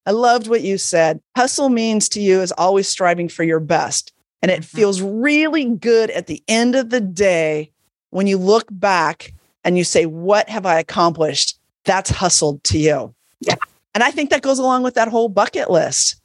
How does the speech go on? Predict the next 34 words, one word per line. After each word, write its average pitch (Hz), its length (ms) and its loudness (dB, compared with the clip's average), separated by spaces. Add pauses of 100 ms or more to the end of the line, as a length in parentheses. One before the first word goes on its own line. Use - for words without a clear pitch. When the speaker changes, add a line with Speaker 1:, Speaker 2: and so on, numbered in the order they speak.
(280)
Speaker 2:
Yeah. 151 120 -10
Speaker 1:
right? 196 320 0 (360)
So - 160 0
we're 226 120 2
gonna 277 180 0
switch 247 360 0
gears. 202 260 2
We've 214 100 -4
been 214 120 -2
talking 220 260 -2
a 220 60 -4
lot 196 240 2
about 185 340 0
how 226 160 -2
you 220 160 0
serve 214 300 0
clients 208 640 0
and 196 120 -8
da, 196 80 2
da, 202 120 2
da, 202 100 -2
da, 185 180 2
but 175 140 -4
I 233 160 2
wanna 294 340 0
know 170 460 2
how 240 200 0
Lisa 220 720 0
in 196 120 -2
her 311 560 -2 (220)
business 208 800 0 (500)
manages 196 800 0
the 156 80 -2
hustle. 143 680 -2